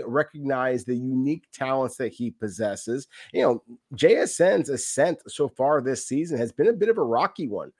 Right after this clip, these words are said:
Um, but at the same time, the, the fact that he has made big plays like this throughout practices, the Seahawks have, you know, he, he has earned the opportunity to make these kind of big plays. And so, I, I,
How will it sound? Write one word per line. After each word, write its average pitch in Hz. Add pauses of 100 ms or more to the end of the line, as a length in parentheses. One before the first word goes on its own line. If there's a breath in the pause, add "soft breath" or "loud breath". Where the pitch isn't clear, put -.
(280 loud breath)
Um, 131
but 143
at 143
the 131
same 165
time, 139
the, 127
the 127
fact 143
that 147
he 143
has 120
made 147
big 131
plays 113
like 110
this 113 (260 loud breath)
throughout 165 (120)
practices, 110
the 127
Seahawks 160 (280 loud breath)
have, 135
you 143
know, 131
he, 156
he 175
has 160 (120)
earned 170 (140)
the 139
opportunity 135
to 110
make 131
these 139
kind 127
of 104
big 127
plays. 120 (320 loud breath)
And 139
so, 135
I, 139
I, 139